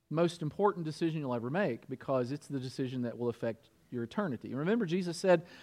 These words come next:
"My kingdom isn't of this world." Well, he does have a kingdom, and it's an eternal kingdom, and it will last forever.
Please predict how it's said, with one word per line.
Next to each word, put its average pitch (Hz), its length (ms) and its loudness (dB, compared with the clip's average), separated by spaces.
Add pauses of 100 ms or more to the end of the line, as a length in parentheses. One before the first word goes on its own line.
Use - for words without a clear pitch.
(140)
"My 175 100 10
kingdom 202 340 6
isn't 170 220 2
of 170 140 4
this 190 200 4
world." 208 360 2
Well, 180 340 0
he 185 120 0
does 240 220 2
have 170 160 2
a 151 40 -2
kingdom, 160 440 0 (320)
and 175 140 4
it's - 460 0 (480)
an 156 100 0
eternal 220 360 4
kingdom, 170 360 0
and 160 100 2
it 165 80 -2
will 156 120 2
last 156 300 10
forever. 156 560 2